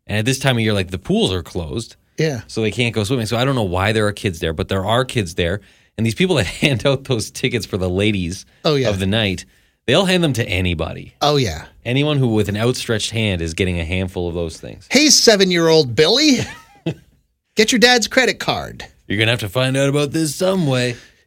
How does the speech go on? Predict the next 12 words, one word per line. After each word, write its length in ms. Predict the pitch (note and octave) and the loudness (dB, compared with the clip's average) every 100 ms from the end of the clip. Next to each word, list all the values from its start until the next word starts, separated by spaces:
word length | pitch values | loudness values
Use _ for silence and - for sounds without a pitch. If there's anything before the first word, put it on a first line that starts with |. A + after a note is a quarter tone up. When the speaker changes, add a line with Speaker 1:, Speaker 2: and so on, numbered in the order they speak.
| _ | _
Speaker 2:
You 100 | G#3 | 4
just 240 | E4+ - - | 6 4 4
sort 220 | G#3+ G3+ | 2 2
of, 140 | C#3+ | 2
you 80 | C#3 | 2
see 260 | - G#3 A3+ | 2 2 0
families 680 | - A#2+ C3 D#3 D3+ C#3 | -2 -2 0 2 2 2
wandering 400 | A#2+ B2+ C#3+ C#3 | 0 0 0 0
around 280 | C3 B2+ B2 | 2 0 0
the 100 | G#2+ | 0
strip 480 | - - - C3 B2+ | -2 -2 -2 -2 0
and 160 | A#2+ | -2